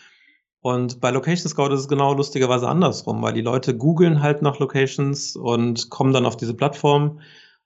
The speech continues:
Und, ähm, da zählt tatsächlich, je länger ein Spot online ist, desto mehr Likes generiert das Ding auch und desto mehr Bekanntheit bekommt ein entsprechender Fotograf dann auch.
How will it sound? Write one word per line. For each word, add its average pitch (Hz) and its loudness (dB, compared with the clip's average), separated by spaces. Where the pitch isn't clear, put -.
Und, 120 0
ähm, 120 0
da 139 2
zählt 151 0
tatsächlich, 143 -4
je 131 -2
länger 156 4
ein 123 -2
Spot - -6
online 131 -2
ist, 135 -8
desto 131 -2
mehr 127 2
Likes 156 -2
generiert 113 -6
das 120 -6
Ding 123 -4
auch 123 0
und 123 0
desto 120 -4
mehr 123 0
Bekanntheit 170 -2
bekommt 117 -8
ein - -6
entsprechender 117 -4
Fotograf 135 -2
dann - -8
auch. - -16